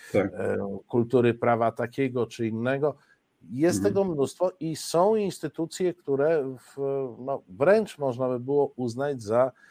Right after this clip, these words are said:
Speaker 2: kolejnych koalicjantów, ponieważ mają swoje z, z duże wpływy i, e, przedstawicielstwa w wybranych obszarach czy administracji
Speaker 1: Tak.
Speaker 2: państwowej, no bo parlament to inna rzecz.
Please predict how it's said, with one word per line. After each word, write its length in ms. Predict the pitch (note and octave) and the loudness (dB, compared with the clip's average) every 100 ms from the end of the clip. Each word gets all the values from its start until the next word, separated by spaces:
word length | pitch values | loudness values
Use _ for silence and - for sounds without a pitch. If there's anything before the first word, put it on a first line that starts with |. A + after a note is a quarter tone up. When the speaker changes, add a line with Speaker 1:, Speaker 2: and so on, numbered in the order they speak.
| _ _ | _ _
Speaker 2:
kolejnych 560 | - D3+ D#3 D3 C3+ - | 4 8 8 6 -2 0
koalicjantów, 920 | C3+ B2 A#2 - A#2+ A2+ A2+ D3+ - | 4 4 2 -2 -2 -2 -2 -6 -6
ponieważ 520 | C#3 D3 C#3+ C#3 - | -6 -4 -2 -4 -4
mają 320 | B2+ C#3 D3+ | -4 -2 -2
swoje 540 | C3+ - B2 C3+ D3 C3+ | -6 -4 -2 0 0 -2
z, 220 | A#2+ - B2 | -8 -16 -16
z 340 | G#2+ G2+ G2+ | -16 -16 -18
duże 420 | F#2 D3 D3 A#2+ | -6 -2 2 2
wpływy 540 | - - G#2+ F2 A#2 B2 - - - _ - | 2 -2 -4 -2 -4 -6 -16 -20 -20 _ -4
i, 280 | A#2 B2 G2 | 0 0 0
e, 360 | A2 A#2 A2+ G#2+ | 2 2 2 0
przedstawicielstwa 1160 | - B2 - A#2+ A2+ A#2 A#2 A2 - C3+ C3+ C3 | -4 -8 0 0 0 -2 -2 -2 -2 2 2 0
w 120 | A2+ E2+ | -6 -4
wybranych 640 | B2+ A#2 C3 D3 D#3 C#3+ - | -2 0 4 4 4 0 -2
obszarach 540 | A2+ - B2 A#2+ G#2+ | -6 0 2 2 0
czy 160 | - A2+ | -2 -4
administracji 760 | G2+ G#2 G2+ - G#2 G#2+ F#2+ C3+ | -4 -6 -10 -6 2 2 2 -2
Speaker 1:
Tak. 60 | |
Speaker 2:
państwowej, 640 | A2+ G#2 - G2 F#2 A2+ A#2 - - - - - | -6 -6 -8 -6 0 -2 -2 -10 -14 -18 -10 0
no 80 | B2+ | 2
bo 140 | A#2+ | 6
parlament 460 | B2 A#2+ A#2+ A#2+ - | 6 6 4 2 0
to 80 | |
inna 240 | A#2+ A#2+ A2 | 0 2 2
rzecz. 200 | A2+ | 0